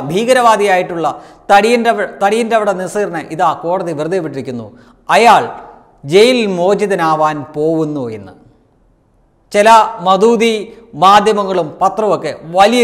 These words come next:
രീതിയിൽ അത് ആഘോഷിക്കുകയുണ്ടായി. എൻ ഐക്ക് തെറ്റുപറ്റി നിരപരാധിയായിട്ടുള്ള ഒരാളെ പിടിച്ച് ശിക്ഷിക്കാൻ ശ്രമിച്ചുവെന്നും ഇത്രയും വർഷമായിട്ടും തെളിവൊന്നും പോരാന്നും മറ്റുമൊക്കെ വലിയ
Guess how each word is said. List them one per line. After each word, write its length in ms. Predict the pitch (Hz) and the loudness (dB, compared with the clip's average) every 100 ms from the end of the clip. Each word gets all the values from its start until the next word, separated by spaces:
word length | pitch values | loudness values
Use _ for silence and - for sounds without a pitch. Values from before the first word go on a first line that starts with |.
| 208 | 2
രീതിയിൽ 260 | 190 180 170 | 0 0 -2
അത് 100 | 160 156 - - 139 | -4 -8 -12 -4 -2
ആഘോഷിക്കുകയുണ്ടായി. 840 | 156 185 196 190 123 101 85 82 _ _ _ _ 175 | 0 0 -2 -6 -10 -12 -16 -20 _ _ _ _ -6
എൻ 80 | 208 220 | -2 0
ഐക്ക് 180 | 208 196 170 | 0 -2 -6
തെറ്റുപറ്റി 480 | 180 226 190 185 165 - - 165 | -6 -4 -4 -4 -8 -12 -8 -2
നിരപരാധിയായിട്ടുള്ള 840 | 196 202 196 185 180 165 165 165 156 - 156 | 0 2 2 2 -2 -2 -4 -2 -2 -4 -4
ഒരാളെ 320 | 175 160 160 160 | -2 -2 -4 -8
പിടിച്ച് 260 | 151 156 139 - - | -10 -12 -14 -20 -10
ശിക്ഷിക്കാൻ 400 | 165 202 175 170 151 | -8 -8 -6 -6 -6
ശ്രമിച്ചുവെന്നും 540 | 156 147 156 143 139 131 - | -8 -8 -8 -8 -12 -14 -14
ഇത്രയും 260 | 165 202 180 160 | -6 -4 -2 -4
വർഷമായിട്ടും 500 | 170 160 147 147 135 - - | -4 -8 -8 -8 -14 -16 -6
തെളിവൊന്നും 480 | 175 185 180 165 156 - - _ - | -4 -4 -4 -6 -10 -14 -20 _ -4
പോരാന്നും 580 | 175 190 180 165 147 139 - - _ 156 | 2 4 4 2 -4 -10 -18 -20 _ -12
മറ്റുമൊക്കെ 440 | 151 151 117 - - _ _ _ _ 165 | -8 -10 -10 -16 -20 _ _ _ _ -4
വലിയ 220 | 226 | 0